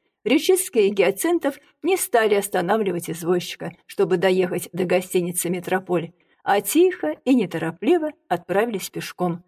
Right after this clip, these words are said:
Очень уж хорош был зимний день, с легким морозом, с ярким солнцем и веселым скрипом под каблуками молодого снега,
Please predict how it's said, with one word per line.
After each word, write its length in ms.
Очень 460
уж 120
хорош 540
был 240
зимний 420
день, 480
с 140
легким 540
морозом, 640
с 120
ярким 420
солнцем 720
и 100
веселым 480
скрипом 720
под 220
каблуками 720
молодого 560
снега, 640